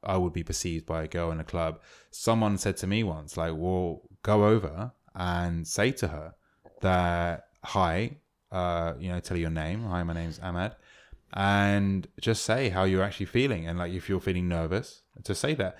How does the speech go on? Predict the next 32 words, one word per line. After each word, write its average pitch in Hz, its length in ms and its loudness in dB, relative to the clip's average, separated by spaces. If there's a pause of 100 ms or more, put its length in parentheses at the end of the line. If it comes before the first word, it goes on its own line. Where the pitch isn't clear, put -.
(240)
And 107 120 0
I 110 60 6
remember 139 220 6
the 127 80 4
first 120 340 4
time 98 220 2
I 90 60 2
went 90 160 2
over, 101 400 0 (440)
you 104 100 2
know, 98 300 4
and, 101 180 0
and 98 180 -2
said 113 140 4
it, 98 60 2
I 107 60 0
think 156 140 4
the 117 60 2
girl 98 180 8
was 95 140 4
just 95 180 0
like, 92 300 2
"Uh, 82 380 0
okay." 87 440 0 (600)
But 110 300 8
the 110 320 6 (300)
reaction 110 680 2
and 98 100 4
the 92 60 4
response, 104 540 2
it 113 80 -2
wasn't, 135 560 6